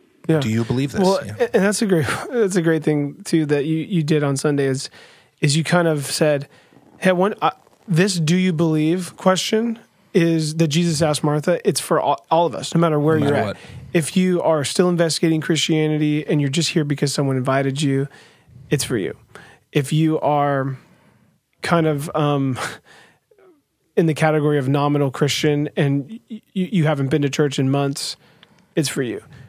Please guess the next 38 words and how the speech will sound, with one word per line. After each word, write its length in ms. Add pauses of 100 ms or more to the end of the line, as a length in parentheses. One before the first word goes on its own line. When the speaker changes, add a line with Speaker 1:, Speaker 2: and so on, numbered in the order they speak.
(440)
Speaker 1:
For 100
those 240
of 60
you 140
that 100
are 80
just 240
really, 600 (300)
uh, 220
just 200
abiding 540
in 120
Jesus 420
and 240
following 420
him 240
and, 180
and 120
just 140
filled 260
with 100
the 80
Spirit, 380
like, 180 (380)
it's 160
for 160
you. 280 (540)
You 80
know, 260 (200)
and 260 (500)
I, 340 (440)
I 80
think 260
it's 140
important 500
for 160
us 300 (1000)
to 540